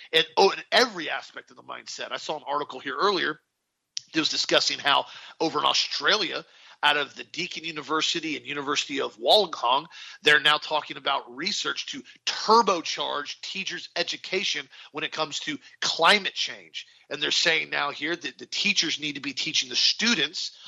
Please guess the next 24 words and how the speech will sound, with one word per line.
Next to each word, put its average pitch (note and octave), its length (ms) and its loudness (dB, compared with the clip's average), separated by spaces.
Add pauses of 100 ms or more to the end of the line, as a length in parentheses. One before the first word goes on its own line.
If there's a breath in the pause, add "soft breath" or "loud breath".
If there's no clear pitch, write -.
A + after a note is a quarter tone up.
(120 loud breath)
about C#3+ 300 4
climate F#3 460 2
change C3+ 420 -8
and C3 100 -12
how D3 220 -4
education D3+ 580 -6
is A#2 100 -8
crucial F#3+ 680 -6 (280 soft breath)
for E3 120 -6
the C#3 160 -2
workforce D3+ 640 -2
needed B2+ 200 -6
now C#3 140 2
for C#3 140 -4
young D#3 340 -2
people C#3+ 460 -8 (240 loud breath)
to F3 120 -2
be D#3 280 2
awake C#3+ 500 2
and D#3 80 2
alert C#3 540 2 (140)
about D3+ 180 -2
the D3+ 140 -14 (100)
urgency D#3 720 -2